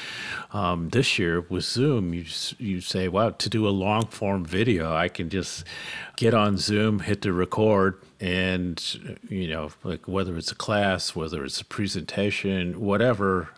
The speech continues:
I have it, and I have the recording. I can do a little simple editing to kind of trim the front end of it and the, the back end of it, and,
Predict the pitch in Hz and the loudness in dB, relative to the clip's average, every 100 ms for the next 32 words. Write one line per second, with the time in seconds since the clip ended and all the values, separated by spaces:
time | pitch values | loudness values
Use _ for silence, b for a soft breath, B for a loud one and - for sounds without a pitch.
0 | - - 98 - 127 101 95 92 - - | -12 -4 -2 0 0 2 0 0 -4 -12
1 | - 104 95 95 92 87 - 120 120 117 | -6 -2 0 0 -2 -4 -2 4 4 6
2 | 113 107 101 95 104 92 95 90 90 - | 4 4 2 0 0 0 2 0 -2 -4
3 | 139 131 120 117 - - 117 120 131 113 | -4 2 2 2 0 -2 -2 0 4 4
4 | 95 - B B B B - 107 110 113 | 4 -2 B B B B 2 4 4 4
5 | 104 98 98 101 92 87 - - - 117 | 2 0 -4 0 0 0 -2 -4 4 4
6 | 110 107 104 - 104 107 113 - - 117 | 6 4 2 0 2 2 2 -2 -8 -4
7 | 110 107 104 101 107 104 - 98 90 90 | -2 2 2 2 2 0 0 -4 -2 0
8 | 87 87 - - 98 98 - 101 92 90 | 0 -2 -4 -2 2 2 0 -2 0 0
9 | 87 90 98 95 - - 85 82 80 | 0 2 0 0 -6 -6 -4 -2 -4